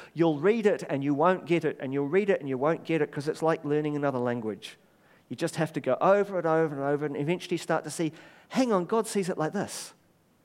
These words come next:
It's supposed to change you. Here's another little bit from Ephesians. "I ask him that with both feet planted firmly on love, you will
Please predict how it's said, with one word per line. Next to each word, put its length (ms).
It's 120
supposed 300
to 60
change 340
you. 80
Here's 160
another 160
little 160
bit 240
from 140
Ephesians. 560
"I 120
ask 380
him 220
that 120
with 180
both 300
feet 340
planted 460
firmly 480
on 160
love, 340
you 120
will 200